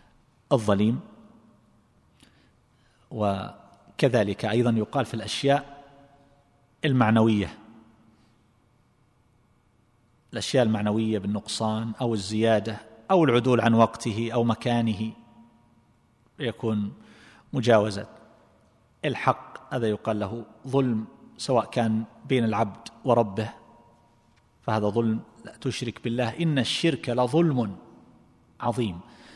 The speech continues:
لأن هذا الإنسان قد وضع العبادة في غير من خلق. تجدون في كثير من نصوص القرآن: "يا أيها الناس اعبدوا ربكم الذي خلقكم"،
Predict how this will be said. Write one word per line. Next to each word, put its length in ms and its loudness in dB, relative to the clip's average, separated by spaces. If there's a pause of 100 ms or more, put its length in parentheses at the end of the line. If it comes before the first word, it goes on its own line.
(280)
لأن 240 0
هذا 260 4
الإنسان 500 0
قد 400 -8 (560)
وضع 420 8
العبادة 500 2
في 160 -2
غير 460 4 (160)
من 160 2
خلق. 440 0 (1120)
تجدون 300 0
في 120 -6
كثير 420 2
من 100 2
نصوص 360 -2
القرآن: 540 -2 (1000)
"يا 120 6
أيها 280 4
الناس 460 -2 (540)
اعبدوا 640 2
ربكم 680 0 (1080)
الذي 640 2
خلقكم"، 840 2